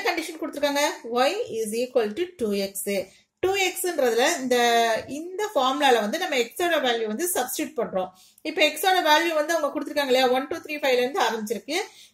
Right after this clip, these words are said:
நம்ம எக்ஸெட்ரா அப்படின்றதுனால first நாலு values மட்டும் எடுத்துக்கலாம். இப்போ எக்ஸுக்கு வந்து ஒன்னுன்ற value கொடுத்துக்கலாம். இப்போ x is equal to one-ஆ இருந்தா ஒய்யோட மதிப்பு என்னவா இருக்கும்? Two into one is equal to two. அப்போ எப்படி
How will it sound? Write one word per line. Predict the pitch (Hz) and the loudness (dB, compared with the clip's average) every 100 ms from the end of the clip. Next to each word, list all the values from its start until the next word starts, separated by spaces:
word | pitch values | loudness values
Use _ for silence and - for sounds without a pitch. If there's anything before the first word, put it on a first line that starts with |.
| - | -2
நம்ம | 311 311 294 | 0 6 4
எக்ஸெட்ரா | - - 392 392 381 359 | 4 -2 -2 4 6 6
அப்படின்றதுனால | 240 277 262 262 403 | 4 2 2 2 0
first | 339 349 - 302 | 0 -2 0 4
நாலு | 269 262 | 6 6
values | 277 294 294 | 6 4 -2
மட்டும் | 233 277 | 2 4
எடுத்துக்கலாம். | 220 - 202 190 254 349 - - - - 311 | 2 0 -4 -2 -2 -4 -12 -16 -12 -4 -4
இப்போ | 320 403 302 | 0 2 2
எக்ஸுக்கு | 294 - 440 302 | 2 -2 0 -2
வந்து | 349 320 | 2 2
ஒன்னுன்ற | 277 311 370 302 | 0 -2 0 2
value | 233 262 285 | 4 2 -2
கொடுத்துக்கலாம். | 247 240 214 190 190 _ _ _ _ 262 | -4 -2 -2 -4 -6 _ _ _ _ -4
இப்போ | 277 359 277 254 | 0 4 6 4
x | - | 0
is | 349 359 | -2 0
equal | 269 254 | 4 4
to | 330 226 | 4 0
one-ஆ | 214 233 262 240 | 0 2 2 2
இருந்தா | 196 180 175 170 190 262 - 247 | 0 -4 -4 0 2 2 0 -2
ஒய்யோட | 302 330 339 | 2 2 2
மதிப்பு | 311 302 311 285 | -2 -4 0 2
என்னவா | 302 302 277 | 2 2 0
இருக்கும்? | 277 285 277 294 _ _ _ _ - | -2 -4 -4 -6 _ _ _ _ -4
Two | 349 403 - | -2 0 0
into | 226 214 208 247 | 0 0 2 0
one | 311 - | -2 -4
is | 220 214 262 | -6 -4 -6
equal | 277 269 226 | 2 2 2
to | 320 - - | -4 -8 -2
two. | 233 - _ _ _ - 226 | -2 -2 _ _ _ -4 -4
அப்போ | - 269 381 262 | 0 0 2 2
எப்படி | 294 | 2